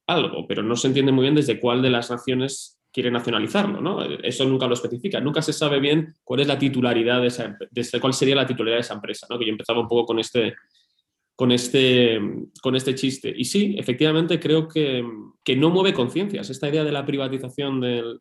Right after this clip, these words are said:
del espacio público, también porque no se conjuga así,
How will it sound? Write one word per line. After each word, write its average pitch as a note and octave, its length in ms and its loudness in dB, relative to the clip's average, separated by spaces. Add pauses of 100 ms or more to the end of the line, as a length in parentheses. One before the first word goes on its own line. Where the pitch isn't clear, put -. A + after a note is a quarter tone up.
del A#2+ 340 0
espacio B2 360 -4
público, C#3 580 -2 (400)
también D#3+ 260 4
porque F#3 200 4
no D#3 120 6
se F3+ 160 2
conjuga C#3+ 420 4
así, F3 440 0